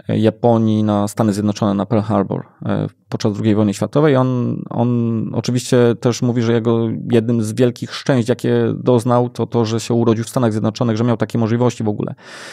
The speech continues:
Ale jako chłopak, jako dzieciak, e, uczułał sobie sto czternaście dolarów, tam między innymi odśnieżając śnieg, bo niektórzy tam właśnie zarzucają,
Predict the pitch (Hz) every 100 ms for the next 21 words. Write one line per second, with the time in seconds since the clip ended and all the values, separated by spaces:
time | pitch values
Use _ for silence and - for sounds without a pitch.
0 | - - - - 120 135 - 139 - 190
1 | - 165 - 123 - 123 120 - - 143
2 | - 107 117 170 175 101 101 - - 90
3 | 113 117 117 117 113 - - - - 147
4 | - 208 160 131 131 123 123 123 120 -
5 | - - - 135 135 - - 110 113 110
6 | - 113 104 101 92 104 135 - - -
7 | - 98 95 110 104 113 113 107 - 117
8 | 113 113 113 - 117 107 120 117 - 127
9 | 117 113 104 - 110 104 101 101 104 104
10 | 104 123 127 120 113